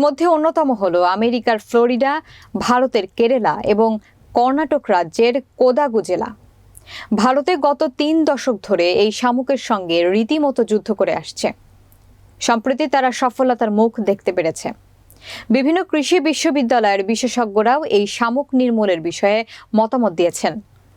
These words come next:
সরেজমিনে দেখা যায়, বিচিত্র প্রজাতির এ শামুকটি উপজেলার বিভিন্ন জায়গায় বর্তমান বর্ষা মৌসুমে দেখা মিলছে, ফলে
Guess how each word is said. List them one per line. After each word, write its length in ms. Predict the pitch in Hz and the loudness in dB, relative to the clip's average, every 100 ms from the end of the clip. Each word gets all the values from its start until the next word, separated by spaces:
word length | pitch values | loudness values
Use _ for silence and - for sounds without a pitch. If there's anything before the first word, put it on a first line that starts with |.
| - | -2
সরেজমিনে 500 | 254 262 277 294 285 240 | 2 2 2 0 0 0
দেখা 180 | 220 233 254 | 0 0 0
যায়, 120 | 285 220 | 0 -2
বিচিত্র 360 | 247 320 - 359 - | -2 -2 0 -2 0
প্রজাতির 420 | 269 285 302 - 208 | -2 -2 -2 0 2
এ 20 | 208 - | 2 2
শামুকটি 420 | 240 254 262 247 175 - - - 233 | -2 -2 -2 -4 -4 -6 -14 -4 0
উপজেলার 400 | 269 262 285 254 | 0 0 0 0
বিভিন্ন 260 | 247 240 320 294 | -2 -2 -2 0
জায়গায় 320 | 294 269 311 339 269 | -2 0 -2 0 -2
বর্তমান 360 | - 262 254 220 175 | -2 -2 0 -2 0
বর্ষা 320 | 208 226 302 294 | 0 -2 -4 0
মৌসুমে 340 | 233 - 196 170 | 0 0 -2 0
দেখা 180 | 185 190 160 | -2 -4 -8
মিলছে, 260 | 160 - - - - - - _ - _ - | -8 -6 -8 -10 -16 -16 -16 _ -20 _ -2
ফলে 200 | 254 | 0